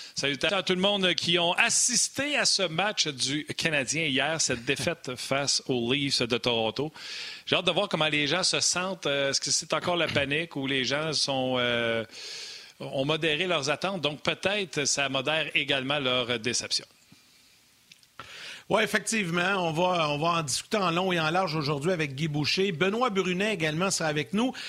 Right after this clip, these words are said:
Speaker 2: savez, hier, on vous avait annoncé Bob Hartley, euh, pour la deuxième portion de l'émission. Il y a eu un petit changement. Bob va être là demain. Ben, la raison est fort simple, Martin, c'est que l'équipe,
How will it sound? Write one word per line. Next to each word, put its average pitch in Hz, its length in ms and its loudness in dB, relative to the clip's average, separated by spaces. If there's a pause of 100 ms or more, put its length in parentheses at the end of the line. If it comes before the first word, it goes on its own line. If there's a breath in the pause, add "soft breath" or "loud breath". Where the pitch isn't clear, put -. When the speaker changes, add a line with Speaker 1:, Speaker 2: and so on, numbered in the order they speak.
Speaker 2:
savez, 220 260 2
hier, 233 200 4
on 214 80 2
vous 185 80 2
avait 185 140 4
annoncé 185 360 2
Bob 202 220 2
Hartley, 208 580 2
euh, 180 60 2
pour 175 180 -2
la 175 120 2
deuxième 175 340 0
portion 185 280 0
de 196 40 0
l'émission. 185 380 0
Il - 20 4
y 196 60 4
a - 20 4
eu 185 60 4
un 190 80 2
petit - 140 0
changement. 185 380 2
Bob 214 220 0
va 180 140 2
être - 100 -4
là 226 120 2
demain. 185 440 2 (480 loud breath)
Ben, 151 140 4
la 160 100 4
raison 185 320 2
est 214 80 4
fort 185 240 2
simple, 220 540 2
Martin, 208 360 0
c'est 180 200 0
que 190 400 2
l'équipe, 185 420 0